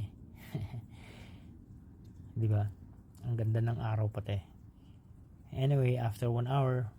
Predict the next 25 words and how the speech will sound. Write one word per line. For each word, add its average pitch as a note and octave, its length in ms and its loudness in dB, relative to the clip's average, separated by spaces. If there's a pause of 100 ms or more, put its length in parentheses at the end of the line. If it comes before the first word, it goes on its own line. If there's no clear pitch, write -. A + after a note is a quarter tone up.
(120)
binalikan A2+ 480 2
ko B2 140 0
na B2+ 80 2
siya. A#2+ 180 2
Nagulat C3 380 6
ako, D#3+ 240 0
pare, B2+ 340 0
naluto B2+ 480 2
na. C3 320 2 (800)
Kaya B2+ 240 4
ayan. B2+ 400 4 (520)
Ooh, A#3+ 480 4 (1200)
ready A2 240 6
na G#2+ 160 6
po G#2+ 160 2
siya. C#3+ 320 2 (1040)
Kakain C#3+ 320 -2
na D#3 80 0
tayo. D#3 480 4 (720)
Kaya G2+ 240 -2
serve D3+ 320 0
ko B2 160 2
na. C3+ 240 4 (1200)
Yan G2+ 200 -2 (120)
yun. E3 160 2